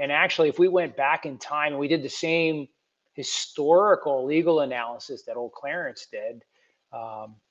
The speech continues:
and, and the majority opinion did, um,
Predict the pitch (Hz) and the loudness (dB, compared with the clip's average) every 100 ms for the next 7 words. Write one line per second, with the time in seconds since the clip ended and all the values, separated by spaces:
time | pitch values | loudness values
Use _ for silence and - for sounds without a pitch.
0 | _ _ 120 117 143 117 110 117 139 135 | _ _ -14 -14 -14 -14 -14 -6 -4 -2
1 | 117 104 151 151 120 107 104 110 - _ | -4 -8 -6 -4 -4 -6 -8 -10 -16 _
2 | _ _ _ _ 185 180 170 | _ _ _ _ 8 10 8